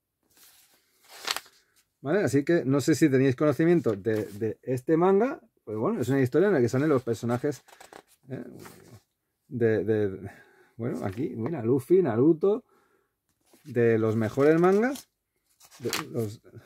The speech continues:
pues todos juntitos aquí. Mira, aquí, Goku con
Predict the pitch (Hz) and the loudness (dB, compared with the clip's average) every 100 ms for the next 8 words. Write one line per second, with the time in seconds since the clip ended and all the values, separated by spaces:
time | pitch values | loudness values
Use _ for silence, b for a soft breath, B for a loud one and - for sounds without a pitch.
0 | B B B _ - 110 - 147 127 127 | B B B _ -10 -10 -2 0 0 -2
1 | 110 131 139 113 98 190 - _ b b | -4 -4 -2 -2 -2 -4 -6 _ b b
2 | b b b b _ _ _ 151 175 - | b b b b _ _ _ -12 -12 -14
3 | _ _ 117 113 - - 131 147 202 175 | _ _ -12 -8 -8 -6 -4 -2 -2 0
4 | 135 123 117 | 0 2 0